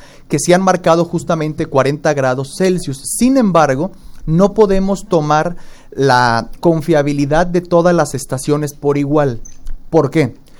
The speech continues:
Porque hay estaciones que pueden estar ubicadas muy cerca del suelo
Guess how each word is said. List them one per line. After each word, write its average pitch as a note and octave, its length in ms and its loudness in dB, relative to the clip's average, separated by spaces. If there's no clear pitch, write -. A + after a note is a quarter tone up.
Porque E3 260 4
hay G#3+ 80 4
estaciones G3 560 0
que D#3 100 -2
pueden E3+ 300 0
estar D#3+ 260 0
ubicadas D3+ 680 2
muy G#3+ 280 6
cerca F#3 280 4
del C#3 160 2
suelo D3+ 340 2